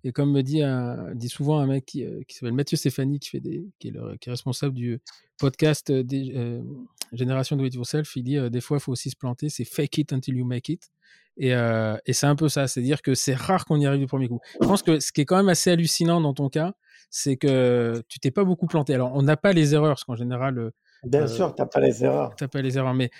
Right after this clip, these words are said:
Speaker 1: euh, ce qui est assez étonnant, c'est que ça s'est fait d'un seul coup et, euh, fallait quand même que ce soit une, un truc qui soit bien réfléchi, la bonne idée au bon moment, quoi, parce que c'est, euh,
Speaker 2: Ouais,
Speaker 1: c'est
Speaker 2: ouais, mais
Speaker 1: incroyable.
Speaker 2: c'est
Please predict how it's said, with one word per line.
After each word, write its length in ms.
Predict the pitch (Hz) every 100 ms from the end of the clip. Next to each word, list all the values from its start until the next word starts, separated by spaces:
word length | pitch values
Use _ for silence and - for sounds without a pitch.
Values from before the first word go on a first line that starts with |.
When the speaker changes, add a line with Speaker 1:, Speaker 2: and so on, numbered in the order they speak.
| - - -
Speaker 1:
euh, 300 | 135 127 127
ce 100 | -
qui 80 | -
est 40 |
assez 220 | 151 - 190
étonnant, 460 | 165 170 170 196
c'est 240 | 208 - 139
que 380 | 147 131 127 123
ça 220 | - -
s'est 200 | 135 147
fait 180 | 135 156
d'un 200 | 135 170
seul 200 | - 165
coup 300 | - 185 196
et, 160 | 151 135
euh, 240 | 127 123 - _ _ _ _ _ -
fallait 260 | 147 151
quand 140 | 156 156
même 120 | 165
que 40 | -
ce 80 | 135
soit 260 | - 151
une, 220 | 139 135
un 80 | 135
truc 200 | 131 165
qui 120 | -
soit 160 | 127 135
bien 240 | 123 160
réfléchi, 480 | 156 139 147 - 160
la 80 | 143
bonne 200 | 127 143
idée 160 | 135 143
au 40 |
bon 120 | 131 131
moment, 240 | 127 113
quoi, 180 | - 113
parce 180 | 127 -
que 120 | -
c'est, 220 | 113 - 113
euh, 180 | 113 196
Speaker 2:
Ouais, 140 | 226
Speaker 1:
c'est 160 | 185 180
Speaker 2:
ouais, 160 | 170
mais 80 | 147
Speaker 1:
incroyable. 40 | 127
Speaker 2:
c'est 420 | 117 156 156